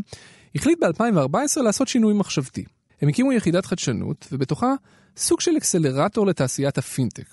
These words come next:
כלומר, סוג של חממה של הרגולטור בעצמו לסטארט-אפים שרוצים להיכנס לתעשייה הזו ולחולל בה שינוי גדול לטובת הצרכנים.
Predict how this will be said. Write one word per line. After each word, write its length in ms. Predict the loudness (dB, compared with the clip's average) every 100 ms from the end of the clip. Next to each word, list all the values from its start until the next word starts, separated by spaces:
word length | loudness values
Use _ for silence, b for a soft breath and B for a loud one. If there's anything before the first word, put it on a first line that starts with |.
| -6
כלומר, 320 | 0 0 0 B B B
סוג 160 | -2
של 100 | -2
חממה 500 | 2 2 4 2 0
של 120 | 2
הרגולטור 540 | 0 0 0 0 0 -2
בעצמו 640 | -2 -2 -2 0 0 -2 -4
לסטארט-אפים 760 | -4 -4 -2 0 0 2 2
שרוצים 480 | 2 0 0 2 2
להיכנס 680 | 2 0 -2 0 0 0 0
לתעשייה 540 | 0 0 0 -2 -2
הזו 340 | -2 0 0 -2 B B B
ולחולל 420 | -2 0 2 2 2
בה 100 | 0
שינוי 460 | 0 2 4 4
גדול 340 | 2 2 2 2
לטובת 320 | 0 -2 -2
הצרכנים. 640 | -4 -4 -4 -4 -6 -16